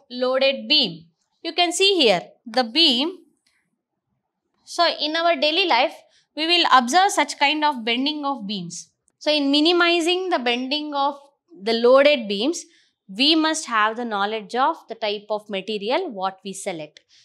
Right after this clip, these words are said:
And also in selecting metallic ropes for cranes. We all know cranes are used heavy load from one point to other point. So in choosing the rope of that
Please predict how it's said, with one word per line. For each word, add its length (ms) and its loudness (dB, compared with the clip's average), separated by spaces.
And 120 -8
also 280 -2
in 160 -4
selecting 720 -6
metallic 600 -4
ropes 400 -2
for 180 -2
cranes. 500 0
We 140 -2
all 200 2
know 220 2
cranes 420 0
are 180 0
used 600 -6
heavy 360 0
load 280 0
from 400 -2
one 220 -2
point 300 -2
to 60 0
other 300 0
point. 380 -8
So 420 0
in 240 -2
choosing 720 -2
the 420 2
rope 720 4
of 300 4
that 160 2